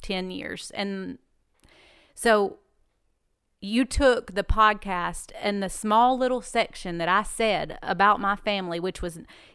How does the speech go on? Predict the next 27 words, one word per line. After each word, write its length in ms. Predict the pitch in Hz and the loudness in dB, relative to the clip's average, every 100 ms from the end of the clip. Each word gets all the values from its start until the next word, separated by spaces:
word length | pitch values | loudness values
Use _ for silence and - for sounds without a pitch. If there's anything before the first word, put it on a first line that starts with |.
| _ | _
it 120 | - 233 | 4 6
was 160 | 214 | 6
very 340 | 190 220 247 226 | 2 0 0 -2
vague 400 | 185 190 175 175 | -2 0 0 -2
at 140 | 180 | -6
the 80 | 196 | -10
f-, 100 | - | -10
very 380 | 196 196 202 208 | -2 2 2 2
beginning 400 | 202 190 196 185 | 0 -2 -4 -4
about, 280 | 180 180 - | 2 0 0
you 120 | 208 | -4
know, 180 | 208 196 | -2 0
I 100 | 175 | -2
talked 240 | 196 185 | 0 -2
about 200 | 185 180 | 0 0
having 260 | 190 196 202 | 2 0 0
my 120 | 185 | -4
kids 440 | - 196 196 185 190 | -4 -2 -2 -2 -6
and, 220 | 180 180 - | -8 -10 -8
and, 320 | 190 190 - | -6 -6 -8
and 220 | - 185 180 | -6 -4 -4
the 60 | |
drama 460 | 165 190 190 196 185 | -2 2 4 4 0
that 140 | 175 | -4
went 140 | 190 185 | -4 -4
on 200 | 185 180 | -4 -2
about 280 | 170 170 | -2 -2